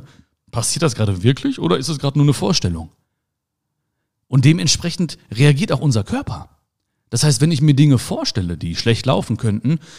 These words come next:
oder wenn ich jetzt Dinge, die in der Zukunft liegen, im, in, ins Hier und Jetzt hole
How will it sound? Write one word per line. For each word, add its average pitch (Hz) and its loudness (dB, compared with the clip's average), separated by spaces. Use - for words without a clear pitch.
oder - 0
wenn 143 2
ich 135 -4
jetzt - -4
Dinge, 165 6
die 139 2
in 143 0
der 120 0
Zukunft - 0
liegen, 101 -2
im, 98 -8
in, 101 -10
ins 113 -6
Hier 175 0
und 135 2
Jetzt - -4
hole 104 -4